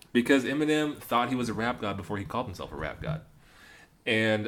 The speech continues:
I believed it. I was drinking the Kool-Aid. I'm like, "Yo, this is actually a really dope idea.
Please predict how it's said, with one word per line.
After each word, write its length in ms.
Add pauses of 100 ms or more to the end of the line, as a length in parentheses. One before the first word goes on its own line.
I 240
believed 400
it. 100
I 140
was 120
drinking 240
the 60
Kool-Aid. 400
I'm 140
like, 180
"Yo, 200
this 160
is 100
actually 420
a 60
really 280
dope 300
idea. 500